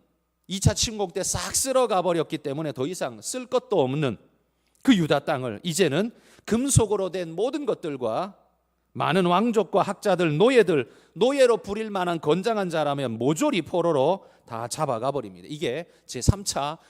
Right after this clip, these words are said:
보벨-, 바벨론 포로였습니다. 이때가 남유다의 완전한 멸망이죠. 유다의 비참한 역사는 이렇게 막을 내리고 맙니다. 바벨론은 다시는 유다가 반란을 일으키지 못하도록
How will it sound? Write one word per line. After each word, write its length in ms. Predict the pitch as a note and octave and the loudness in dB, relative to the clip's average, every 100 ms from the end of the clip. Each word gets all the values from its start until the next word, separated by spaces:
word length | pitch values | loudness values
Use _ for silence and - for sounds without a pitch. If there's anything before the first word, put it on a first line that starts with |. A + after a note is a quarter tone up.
| _ | _
보벨-, 400 | - A2 A2 - | -8 -6 -6 -8
바벨론 480 | - G#2 A2+ F3 B3 - _ _ | -12 -8 -6 -4 -6 -12 _ _
포로였습니다. 880 | G3 D#3+ A#2 F2+ - E2 A1+ G#1 _ _ _ _ _ _ _ _ _ _ _ _ _ _ _ _ | -6 -4 -4 -8 -14 -16 -20 -20 _ _ _ _ _ _ _ _ _ _ _ _ _ _ _ _
이때가 580 | F#3+ F3+ F#3+ C#3+ B2+ C3 _ _ - | -12 -8 -6 -6 -8 -12 _ _ -12
남유다의 800 | B2 C#3 B2+ B2+ B2+ A2 A2+ A#2 _ _ _ | -10 -8 -6 -4 -4 -4 -10 -16 _ _ _
완전한 760 | - C3 D3 D#3+ D3 A#2 C3 C#3 - | -10 -4 -2 0 -2 -4 -8 -14 -10
멸망이죠. 720 | G#2 G#2 A2 G2 E2+ - E2 _ _ _ _ _ _ _ _ - | -6 -4 -4 -6 -10 -16 -20 _ _ _ _ _ _ _ _ -2
유다의 400 | D3 F#3 E3+ F3+ | 4 6 6 4
비참한 480 | G3 G3+ A3+ G3 D#3+ | 0 0 0 0 0
역사는 420 | D3+ F3 D3+ D#3+ | -2 -2 -4 -2
이렇게 540 | G#3 G3 D3 C3 D3+ - _ | -4 -4 -4 -4 -4 -10 _
막을 340 | A#2 D#3 F3+ C3+ | -6 -2 0 0
내리고 300 | G#2+ A#2 C#3+ | -2 -2 -4
맙니다. 460 | G2+ F#2 E2+ F2 _ _ _ _ _ _ | -4 -8 -12 -20 _ _ _ _ _ _
바벨론은 500 | E3 D#3+ G#3 A3 A3 | 4 6 6 4 4
다시는 580 | E3+ A#3 - D#4+ C#4 B3 | 2 0 2 4 4 2
유다가 340 | G3 G#3+ G#3 F#3 | 0 0 0 0
반란을 420 | F3 F#3+ F#3+ F3 | 0 0 0 0
일으키지 520 | F3 F3 F#3+ D#3 D#3+ | -2 -4 -6 -4 -4
못하도록 760 | D3+ F3+ G3 F3+ A3+ C4+ - | -2 0 2 8 8 8 4